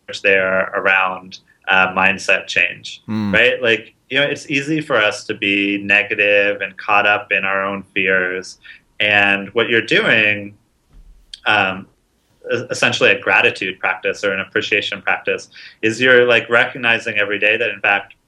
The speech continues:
Speaker 1: even though y-, you do have stresses and you do have unfulfilled desire, in fact, your day was pretty good. And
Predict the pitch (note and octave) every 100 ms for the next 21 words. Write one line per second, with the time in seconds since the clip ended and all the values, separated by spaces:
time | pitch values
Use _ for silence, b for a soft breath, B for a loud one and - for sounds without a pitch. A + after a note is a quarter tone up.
0 | _ _ _ _ _ _ - B2+ C3+ C3
1 | A#2+ A2 A#2+ A2 A2 A2 G#2 G2+ - G2+
2 | G2 - B2+ C#3+ - b b G#2 G2+ A2
3 | G#2 G#2+ G2+ A2+ G#2 G#2 G2 G#2+ G#2 G#2
4 | G2 G2 G#2+ B2+ B B _ B2 A2+ -
5 | A#2+ B2 A#2+ - - _ _ - G#2 G#2+
6 | A2 G#2 - G#2 G2 F2 - - _ _
7 | _ _ _ - G#2+ G#2 G2+ G#2+